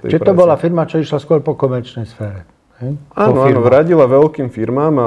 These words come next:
Speaker 1: musím povedať, že fakt, že serióznych klientov mala,
Speaker 2: Mhm.
Speaker 1: na t-, mobilných operátorov napríklad, alebo banky, akože veľmi významných, serióznych klientov.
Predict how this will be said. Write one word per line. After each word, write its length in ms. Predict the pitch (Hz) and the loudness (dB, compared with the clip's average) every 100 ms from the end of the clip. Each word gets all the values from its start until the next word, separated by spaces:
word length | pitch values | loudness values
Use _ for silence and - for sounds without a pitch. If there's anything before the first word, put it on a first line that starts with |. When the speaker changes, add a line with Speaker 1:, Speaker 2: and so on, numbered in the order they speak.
| 104 | -2
Speaker 1:
musím 320 | 117 123 123 | -6 -8 -6
povedať, 320 | 123 117 110 | -2 -2 -2
že 40 | - | -2
fakt, 160 | 123 | -4
že 160 | 107 104 | -2 -6
serióznych 480 | 117 120 110 104 101 | -2 -2 -2 -4 -8
klientov 480 | 110 113 113 110 98 | -4 -2 -2 -4 -4
mala, 240 | 98 107 | -2 -2
Speaker 2:
Mhm. 120 | 131 180 | -2 -4
Speaker 1:
na 80 | |
t-, 160 | 202 - | -6 -8
mobilných 640 | 117 107 104 113 107 104 | -8 -4 -2 -2 -2 -4
operátorov 560 | 101 127 110 104 113 107 | -4 -2 0 0 -2 -4
napríklad, 540 | 104 104 - 104 110 104 | -4 -8 -12 -6 -2 -2
alebo 240 | 98 98 | -2 -4
banky, 720 | 92 101 107 110 - 107 104 | -4 -4 -4 -6 -6 -4 -4
akože 240 | 101 104 104 | -4 -8 -4
veľmi 320 | 110 117 101 | -4 -4 -6
významných, 640 | 98 107 113 113 98 95 | -6 -6 -4 -4 -6 -8
serióznych 480 | 139 117 110 113 - | -6 -4 -4 -6 -8
klientov. 560 | 98 101 113 160 196 | -8 -6 -4 -4 -4